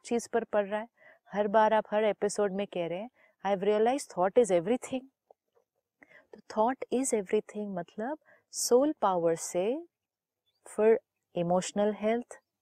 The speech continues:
मेंटल हेल्थ, फिजिकल हेल्थ, रिश्ते, प्रकृति, सृष्टि। तो जब सोल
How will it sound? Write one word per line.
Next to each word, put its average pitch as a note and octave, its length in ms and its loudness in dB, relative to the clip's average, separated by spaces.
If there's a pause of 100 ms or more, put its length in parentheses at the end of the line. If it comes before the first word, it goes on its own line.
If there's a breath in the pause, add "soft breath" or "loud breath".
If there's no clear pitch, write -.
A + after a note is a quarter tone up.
मेंटल E3+ 440 0
हेल्थ, G3 440 0 (420)
फिजिकल B3 640 4
हेल्थ, A#3 460 -4 (420)
रिश्ते, B3 640 4 (440)
प्रकृति, A3+ 760 2 (220)
सृष्टि। - 600 -4 (840)
तो A#3 80 -2
जब D4 220 -4
सोल C#4 500 0